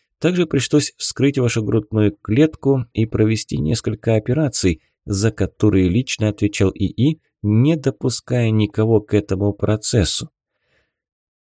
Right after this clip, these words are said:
Не очень приятная новость, особенно со вскрытием. Впрочем, если им удалось спасти его, прибегнув к такому методу,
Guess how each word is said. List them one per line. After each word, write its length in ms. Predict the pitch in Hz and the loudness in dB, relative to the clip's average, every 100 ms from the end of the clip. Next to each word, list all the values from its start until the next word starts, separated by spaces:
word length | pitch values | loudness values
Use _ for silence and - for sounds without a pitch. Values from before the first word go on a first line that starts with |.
| _ - | _ -2
Не 220 | 123 196 | 0 0
очень 360 | 175 151 156 | 0 2 0
приятная 680 | 147 135 123 127 127 120 120 | 2 2 2 0 0 -2 0
новость, 680 | 120 120 117 113 - - - - | 0 0 0 0 -4 -8 -10 -12
особенно 800 | - 87 - - 156 160 156 143 | -6 -4 -4 -2 -4 -2 -2 -2
со 240 | 131 127 131 | -2 -2 -2
вскрытием. 880 | - - 107 101 - 92 80 80 - _ | -4 -4 2 2 2 -2 0 -2 -6 _
Впрочем, 540 | _ - 98 95 - - | _ -6 0 0 0 -6
если 400 | 90 95 92 - | -2 0 0 -2
им 260 | 90 95 90 | -4 -2 0
удалось 400 | 87 95 98 - | 0 2 0 -2
спасти 720 | - - - 90 80 - - | -8 -10 -4 -4 -4 -6 -2
его, 200 | 123 104 | 0 2
прибегнув 720 | 85 - 92 101 107 98 95 - | 0 -2 -2 2 0 0 -2 -2
к 100 | _ | _
такому 380 | 92 - 87 | -6 -2 -2
методу, 520 | 87 143 156 101 95 | 0 -2 -2 2 0